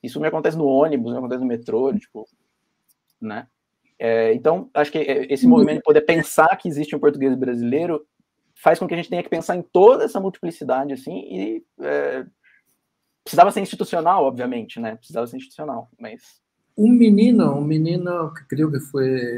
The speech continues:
Speaker 2: educado, nasceu e se, e, e se educou, creio que em Salvador, não sei,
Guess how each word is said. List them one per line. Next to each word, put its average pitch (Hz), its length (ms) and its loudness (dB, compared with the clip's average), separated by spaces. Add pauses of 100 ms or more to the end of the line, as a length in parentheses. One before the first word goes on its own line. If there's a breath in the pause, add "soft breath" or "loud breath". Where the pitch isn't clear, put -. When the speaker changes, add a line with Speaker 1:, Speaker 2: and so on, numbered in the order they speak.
Speaker 2:
educado, 117 920 -6
nasceu 131 540 -4
e 113 60 -4
se, - 180 -8
e, 101 800 -8
e 101 40 -16
se - 260 -16
educou, 120 480 -8
creio 117 240 -8
que - 140 -20
em 104 120 -10
Salvador, 101 680 -4 (140)
não - 80 -20
sei, 113 420 -6